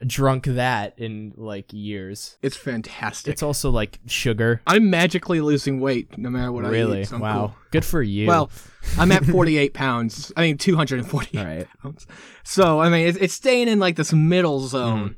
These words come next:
Speaker 2: and it's not going up or down, so I'm happy.
Speaker 1: So first thing, right, we're live streaming. This is the first live episode. Oh, boy. I think what we should do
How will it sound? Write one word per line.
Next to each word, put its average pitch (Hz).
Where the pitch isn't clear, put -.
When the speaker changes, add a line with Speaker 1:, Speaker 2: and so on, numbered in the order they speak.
Speaker 2:
and 139
it's 131
not 165
going 151
up 147
or 147
down, 135
so 120
I'm 147
happy. 135
Speaker 1:
So -
first 160
thing, 131
right, 120
we're 123
live 117
streaming. 117
This 117
is 113
the 107
first 117
live 107
episode. 104
Oh, 104
boy. 98
I 123
think 131
what 123
we 123
should 117
do 104